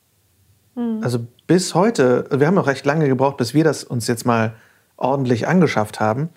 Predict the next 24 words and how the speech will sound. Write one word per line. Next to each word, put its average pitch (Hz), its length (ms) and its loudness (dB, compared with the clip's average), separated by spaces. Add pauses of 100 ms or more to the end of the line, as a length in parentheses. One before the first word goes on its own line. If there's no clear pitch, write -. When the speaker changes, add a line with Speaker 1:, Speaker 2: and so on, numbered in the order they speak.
(520)
Speaker 2:
aber 120 540 0 (1120)
man 123 180 0
muss 156 500 0 (560)
ungefähr 180 400 4
zwei 135 240 0
Liter 139 280 0
pro 135 200 -2
Person 117 520 0
pro 127 160 -4
Tag - 340 -8
rechnen - 400 -12 (300)
an 117 200 -4
Wasserverbrauch. - 960 -8 (280)
Und 127 140 -4
dazu 127 220 -2
kommt 131 240 -4
eigentlich 131 240 -2
noch 131 80 -2
ein 123 60 0
bisschen 123 240 -2
Wasser 117 180 -2
zum 123 160 -6
Waschen. 113 320 -6 (1300)
Und, 120 640 -2